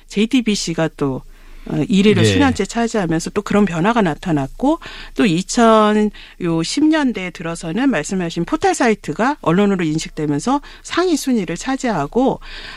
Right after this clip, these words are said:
Speaker 1: 가장 또 주목해서 볼 부분은 신뢰하는 언론사에서 일, 이위를 다퉜던 한겨레 신문이라든지 또는 상위를 차지했던 경향신문이 신뢰하는 언론사 항목에서도 상당히 뒤로 밀리면서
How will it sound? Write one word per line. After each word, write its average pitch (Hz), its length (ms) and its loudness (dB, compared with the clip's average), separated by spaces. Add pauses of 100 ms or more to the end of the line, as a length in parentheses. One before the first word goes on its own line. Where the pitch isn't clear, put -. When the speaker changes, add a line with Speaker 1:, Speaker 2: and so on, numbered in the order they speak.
(100)
Speaker 1:
가장 277 380 2
또 254 100 -2
주목해서 233 520 0
볼 190 260 -2
부분은 185 600 0 (280)
신뢰하는 381 500 2
언론사에서 196 640 0
일, 170 220 0
이위를 208 360 2
다퉜던 - 580 -6
한겨레 311 340 0
신문이라든지 170 1000 -2
또는 220 180 4
상위를 294 500 2
차지했던 170 580 -6
경향신문이 180 960 2 (320)
신뢰하는 311 1200 2
언론사 196 460 -2
항목에서도 196 800 0 (180)
상당히 196 800 -2 (280)
뒤로 240 300 2
밀리면서 156 1000 -2